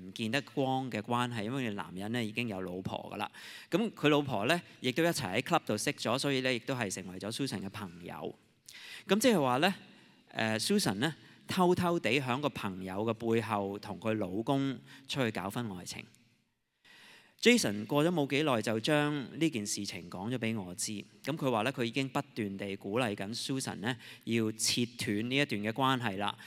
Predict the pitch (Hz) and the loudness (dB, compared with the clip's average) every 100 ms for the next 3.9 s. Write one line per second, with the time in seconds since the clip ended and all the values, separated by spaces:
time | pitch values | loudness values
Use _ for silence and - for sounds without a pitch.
0 | - - 123 113 107 110 107 104 156 151 | -12 -2 2 4 2 -2 -2 0 0 -2
1 | 95 113 131 - - 92 92 123 131 131 | 0 -2 -2 -6 -10 -6 0 0 2 0
2 | 131 120 101 101 135 131 120 101 101 - | -2 -2 -4 0 0 2 2 -2 -4 -10
3 | - 107 107 117 113 95 - 87 90 | -4 -2 0 -2 -2 -4 -6 -6 -14